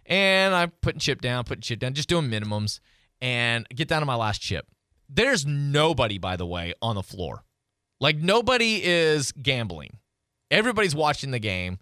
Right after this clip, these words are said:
and so these, these, uh, ta-, these dealers are bored out of their gore. They're just sitting at a table by themselves, just waiting for somebody to walk by.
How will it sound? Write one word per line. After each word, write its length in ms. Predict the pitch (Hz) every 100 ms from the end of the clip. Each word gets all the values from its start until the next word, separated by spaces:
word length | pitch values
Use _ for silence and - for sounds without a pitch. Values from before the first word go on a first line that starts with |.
| _ _ _ _ _ 135
and 720 | 135 131 127 127 127 123 120 -
so 300 | 156 139 - _
these, 420 | 123 180 220 165 - _ _ _
these, 360 | 139 151 147 131
uh, 240 | 123 113 101 - _ _ _ _ _
ta-, 240 | - 233 147
these 240 | 127 127
dealers 560 | - 240 247 113 104 - 131
are 160 | 131 - _
bored 340 | - 196 214 151
out 140 | 143
of 60 | 131
their 100 | 110
gore. 300 | 123 170 98
They're 100 | 104
just 260 | 131 -
sitting 220 | 123 - 139
at 100 | 127
a 60 |
table 280 | - 151 127
by 200 | 113 127
themselves, 480 | 120 - 131 117 92
just 200 | 101 -
waiting 300 | 85 113 110
for 80 | 104
somebody 260 | 123 113
to 60 | 104
walk 200 | 107 -
by. 180 | 139